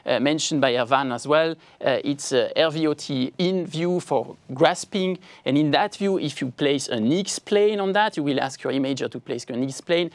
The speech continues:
anteriorly towards the aortic valve, then you will, you will visualize the septal leaflet here and the anterior leaflet here, uh, so that you know, uh, what, uh,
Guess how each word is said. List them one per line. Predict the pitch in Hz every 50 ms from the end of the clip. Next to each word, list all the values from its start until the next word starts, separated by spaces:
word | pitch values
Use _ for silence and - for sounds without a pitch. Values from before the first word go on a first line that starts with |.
| - - - -
anteriorly | 156 196 208 - 214 185 180 180 180 170 175 175 175 175
towards | - - 143 131 135 135 123 -
the | - 113 -
aortic | 123 143 156 160 - - 147 143
valve, | 156 147 143 147 139 139 - - - - _
then | - 139 143 156 165 160 - - _ -
you | 139 147
will, | 147 139 147 143 139 131 - - - - 147
you | 143 147
will | 151 143 147 139 135 - -
visualize | - 131 127 156 160 156 147 147 139 135 127 123 127 -
the | - - 131 120 135 123 - -
septal | - - - 220 220 - - 196 185 180
leaflet | 165 165 160 - - 156 139 -
here | - - 139 131 127 -
and | - 127 117 107
the | 113 127 - - - -
anterior | 220 247 247 233 - 208 180 170
leaflet | 165 160 147 - - 151 143 143
here, | - - 151 143 131 127 - - - - - - -
uh, | 143 127 -
so | - - 156
that | 143 135 131 - -
you | 135 127
know, | 135 156 170 175 160 - - - - - -
uh, | - - -
what, | 135 143 139 147 147 - - -
uh, | -